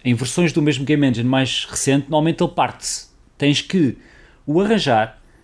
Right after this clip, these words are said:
tens que testar tudo outra vez, Q A, essas coisas, que dá,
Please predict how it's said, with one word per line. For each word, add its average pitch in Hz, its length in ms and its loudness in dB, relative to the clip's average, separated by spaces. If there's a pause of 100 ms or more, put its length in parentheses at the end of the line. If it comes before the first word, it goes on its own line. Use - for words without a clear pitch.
(120)
tens 165 260 2
que 139 440 0 (140)
testar 214 400 -2
tudo 233 200 0
outra 220 200 2
vez, 120 280 0
Q 156 280 0
A, 139 120 4
essas 127 280 0
coisas, 139 240 -2
que 139 100 -2
dá, 151 180 2